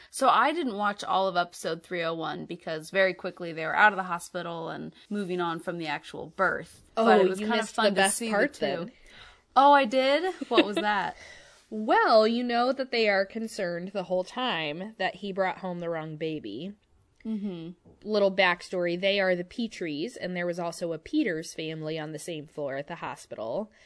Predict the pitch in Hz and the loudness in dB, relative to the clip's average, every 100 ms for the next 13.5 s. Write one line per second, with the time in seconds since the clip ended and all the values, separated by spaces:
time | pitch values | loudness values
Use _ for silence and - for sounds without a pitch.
0 | _ _ - 190 185 190 196 185 190 214 | _ _ -6 -2 -2 0 0 0 0 -2
1 | 233 - 190 180 - - 233 233 180 175 | -4 -4 -4 -6 -12 -4 0 0 -2 -6
2 | 151 - - 151 139 135 156 165 165 151 | -10 -10 -6 -4 -4 -4 -8 -6 -2 -2
3 | 147 - _ _ _ _ _ _ _ _ | -4 -12 _ _ _ _ _ _ _ _
4 | _ _ _ _ _ _ - 175 170 165 | _ _ _ _ _ _ -2 0 0 -2
5 | 156 180 - 294 262 226 202 185 170 165 | -2 -4 0 4 6 6 4 4 4 2
6 | 165 165 160 160 170 170 180 185 202 277 | -2 -2 -2 -4 -4 -4 -2 -4 -2 0
7 | 247 180 175 - 180 165 160 - 180 170 | 2 2 -2 -4 -2 0 -2 -4 -6 -6
8 | 160 190 175 160 151 160 - 175 170 165 | -6 -4 -4 -4 -8 -14 -14 -10 -8 -4
9 | 165 160 160 170 175 165 156 175 339 330 | -4 -6 -8 -10 -8 -6 -4 0 0 2
10 | 196 180 170 - 185 175 165 151 151 - | 0 -4 -4 -4 -4 -4 -4 -6 -8 -10
11 | 160 - 165 151 147 143 139 156 202 202 | -14 -12 -10 -10 -10 -12 -10 -10 -10 -10
12 | 202 196 180 175 180 170 _ _ _ - | -8 -6 -6 -6 -8 -12 _ _ _ -10
13 | 170 165 196 - 185 | -6 -4 -4 -6 -10